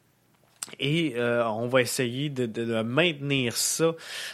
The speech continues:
Donc, on a changé un petit peu l'image, hein, on a rafraîchi l'image du, euh, podcast. Et on s'en vient là avec, euh, plein de belles choses. Donc, écoutez, partagez, commentez surtout. Hein. Moi, c'est surtout ça.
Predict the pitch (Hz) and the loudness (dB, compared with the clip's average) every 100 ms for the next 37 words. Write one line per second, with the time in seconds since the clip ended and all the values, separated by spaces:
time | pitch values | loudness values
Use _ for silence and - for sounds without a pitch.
0 | - 110 110 117 120 - 131 120 151 151 | -8 -6 -2 0 0 2 0 2 0 0
1 | 131 - - 151 151 147 135 139 147 139 | -2 -6 -4 -2 0 2 4 2 2 0
2 | 135 135 135 120 117 131 - - 120 - | -2 -2 -2 0 4 4 4 -2 -2 0
3 | 165 156 135 139 147 147 117 117 127 127 | -2 -4 -2 -2 0 -2 -4 -4 -2 0
4 | 107 104 117 104 131 139 139 - - - | 0 0 -2 -2 0 0 0 -8 -16 -18
5 | - _ 107 117 110 104 120 110 123 131 | -20 _ -2 0 0 -2 0 0 0 0
6 | 127 110 107 110 113 104 - 143 139 120 | 0 0 -2 -2 -2 -2 0 0 2 0
7 | 110 - 147 139 123 117 - 147 135 - | 0 -2 -2 0 0 -2 -2 -2 -2 -2
8 | - 202 190 185 - 170 147 120 170 190 | 2 2 6 4 6 6 6 6 0 0
9 | - 214 214 180 123 180 - 123 - 165 | 6 6 6 0 0 -4 -4 -6 -6 -2
10 | 151 151 165 180 131 - 165 - 107 - | -2 0 -2 -4 -2 -2 -2 -6 -6 -4